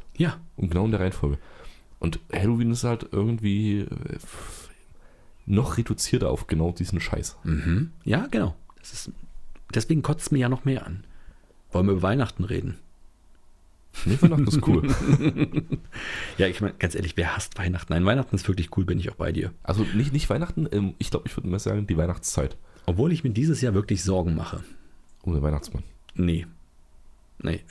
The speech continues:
Speaker 1: g-, ehrlich nicht. Ich mache mir um mich Sorgen. Tut mir leid, also darf ich nicht
Speaker 2: Bist du der Weihnachtsmann?
Speaker 1: Ich, na, darf ich das jetzt sagen? Darf ich das jetzt hier im Pod-, darf ich mich outen? Doch, hab ich schon, oder?
Speaker 2: Dass
Speaker 1: Hab ich
Speaker 2: du Weihn-, dass du Weihnachtsmann gespielt hast?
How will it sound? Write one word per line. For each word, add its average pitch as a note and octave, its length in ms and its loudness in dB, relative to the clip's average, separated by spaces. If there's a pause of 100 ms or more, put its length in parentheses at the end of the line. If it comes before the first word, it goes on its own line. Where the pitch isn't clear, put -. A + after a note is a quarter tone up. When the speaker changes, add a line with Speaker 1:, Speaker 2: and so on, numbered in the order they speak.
(140)
Speaker 1:
g-, D#2+ 220 -2
ehrlich G2 260 0
nicht. E2 200 0 (120)
Ich F#2 100 2
mache A#2+ 140 4
mir C3+ 60 4
um A#2+ 80 6
mich B2+ 240 2
Sorgen. F2 340 0 (180)
Tut A2+ 120 4
mir A2 60 6
leid, A2 240 2
also - 260 -2 (760)
darf - 180 0
ich G2+ 100 -6
nicht - 260 -2
Speaker 2:
Bist - 160 0
du - 40 2
der D2 100 0
Weihnachtsmann? D#2 380 0 (1200)
Speaker 1:
Ich, - 200 -10 (420)
na, - 200 -4 (580)
darf F#2+ 160 0
ich C3+ 80 0
das C3 120 4
jetzt A#2 140 2
sagen? D3+ 380 0 (260)
Darf - 140 -4
ich - 60 -8
das C3 140 -2
jetzt A2 140 -2
hier C3+ 80 4
im A#2 40 2
Pod-, - 200 -2
darf A2+ 120 0
ich C#3+ 80 0
mich B2 180 2
outen? E3 400 -2 (320)
Doch, - 140 -2
hab F#2+ 100 0
ich E2+ 100 0
schon, G2 200 -2
oder? B2+ 300 0
Speaker 2:
Dass - 100 0
Speaker 1:
Hab - 40 -4
ich - 60 -6
Speaker 2:
du D#2 60 2
Weihn-, D#2+ 160 4
dass - 140 -2
du E2 60 0
Weihnachtsmann E2 360 2
gespielt - 340 0
hast? - 220 -4